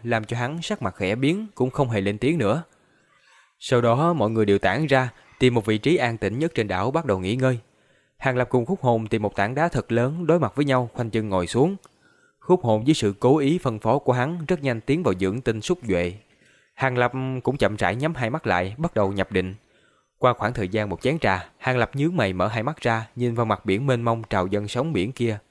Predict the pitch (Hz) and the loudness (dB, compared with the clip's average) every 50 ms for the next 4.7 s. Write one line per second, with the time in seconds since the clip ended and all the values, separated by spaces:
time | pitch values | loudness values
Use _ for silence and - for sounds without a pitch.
0 | _ - 165 156 - 202 190 123 98 90 98 135 127 92 87 - - 120 120 - | _ -2 0 2 2 0 0 0 -2 -4 -2 -2 0 -2 0 0 -2 -4 -4 -6
1 | - _ _ _ _ _ _ _ _ _ _ _ _ _ _ _ _ - 107 101 | -10 _ _ _ _ _ _ _ _ _ _ _ _ _ _ _ _ 0 0 0
2 | 110 143 160 - - 104 92 - - 113 110 110 107 - _ 165 185 185 151 110 | 2 0 -2 0 -2 -2 -2 0 0 0 0 -2 -4 -6 _ -2 -2 0 0 -2
3 | 104 - 139 143 135 120 107 95 101 107 110 139 160 156 - 180 - 202 - - | -2 0 -2 -2 -2 -2 -4 -2 -4 -4 -6 -6 -6 -4 -6 -4 -4 -4 -4 -4
4 | 90 95 110 139 156 160 - 175 175 - 123 117 110 113 | -4 -2 -2 -2 -2 0 0 0 0 2 0 0 0 -2